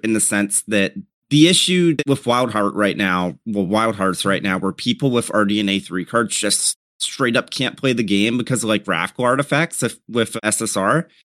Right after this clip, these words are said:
That was a problem with Wo Long when I did my preview. I didn't say anything about it because it was, like, two months out from launch, and also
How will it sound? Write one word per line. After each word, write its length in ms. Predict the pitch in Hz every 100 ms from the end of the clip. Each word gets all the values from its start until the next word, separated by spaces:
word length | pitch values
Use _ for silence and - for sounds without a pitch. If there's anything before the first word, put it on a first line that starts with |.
| _
That 380 | 120 147 208 226
was 320 | 151 147 185
a 60 | 160
problem 760 | 139 170 196 147 131 120 120 -
with 320 | 135 135 - - _ _ -
Wo 140 | 139
Long 320 | 127 131 127
when 80 | 117
I 80 | 98
did 180 | 101 90
my 120 | 87
preview. 400 | - 101 - - _ _ _ _ _ _
I 40 | 117
didn't 220 | 139 113
say 300 | - 135 208
anything 360 | 208 139 123
about 300 | 110 95 85
it 160 | 104 110
because 280 | 107 127 107
it 40 |
was, 160 | 110 98
like, 200 | 104 92
two 140 | -
months 280 | 117 110 101
out 220 | 98 101
from 200 | - 101
launch, 600 | 95 90 92 90 - - -
and 200 | 101 101
also 720 | 95 95 - 107 95 92